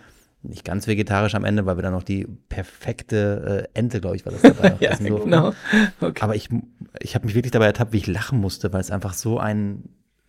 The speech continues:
Speaker 1: ja, ich kriege schwer Gänsehaut, weil es wirklich so ein schönes Gefühl war.
Speaker 2: Ja, dieses Ausbalancierte ist halt wirklich, äh, schier weg vom Markt. Und, ähm, das, das ist was, wo jeder sich an die Nase fassen muss.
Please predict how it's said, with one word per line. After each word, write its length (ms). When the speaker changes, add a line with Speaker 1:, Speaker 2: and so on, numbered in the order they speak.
Speaker 1:
ja, 280
ich 60
kriege 180
schwer 220
Gänsehaut, 400
weil 80
es 140
wirklich 180
so 100
ein 140
schönes 400
Gefühl 300
war. 220
Speaker 2:
Ja, 200
dieses 320
Ausbalancierte 800
ist 260
halt 260
wirklich, 520
äh, 580
schier 460
weg 160
vom 260
Markt. 380
Und, 480
ähm, 380
das, 320
das 320
ist 240
was, 240
wo 160
jeder 300
sich 160
an 80
die 60
Nase 300
fassen 340
muss. 340